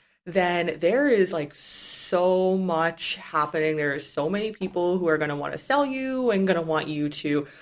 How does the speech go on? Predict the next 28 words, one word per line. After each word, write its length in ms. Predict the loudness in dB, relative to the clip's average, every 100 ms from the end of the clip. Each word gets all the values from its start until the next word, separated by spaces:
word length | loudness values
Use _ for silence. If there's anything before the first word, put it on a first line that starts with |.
| -8
purchase 340 | -2 0 0
their 200 | -2 -4
thing 360 | 0 2 2 0
or 120 | -2
their 240 | -2 -4 -4
offer 500 | -4 -2 0 0 0
or 80 |
their 200 | 0 -2 -4 -18 _
template 540 | -8 -6 -4 -4 -2 -2
or, 140 | -4
like, 180 | -6 -8
whatever 800 | -8 -6 -2 0 0 0 -2 0
it 120 | 0
is. 360 | 0 2 2 2
And 200 | -2 -2
I 140 | -4
think, 380 | -6 -6 -6 -12 _ _ _
I 100 | 0
know 160 | 4 4
I 80 | 2
mentioned 320 | -2 -4 -6
to 100 | -6
you 200 | -2 -2
in 80 | 2
our 100 | 0
chat 340 | 0 -4 -4
too, 400 | -6 -4 0 0
like, 220 | 0 -2